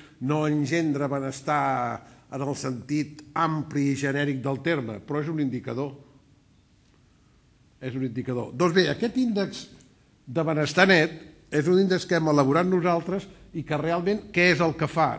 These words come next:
Resta de l'índex de benestar quantitatiu l'índex de malestar,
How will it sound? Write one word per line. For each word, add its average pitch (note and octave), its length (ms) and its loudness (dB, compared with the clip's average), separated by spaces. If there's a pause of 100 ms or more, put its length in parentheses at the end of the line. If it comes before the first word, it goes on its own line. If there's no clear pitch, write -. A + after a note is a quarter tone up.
Resta D#3+ 540 -2 (300)
de C3+ 280 -2
l'índex D#3+ 480 0
de C#3+ 80 0
benestar C3+ 480 -2
quantitatiu D3 800 2 (560)
l'índex D#3 400 6
de D3 80 4
malestar, C#3+ 480 0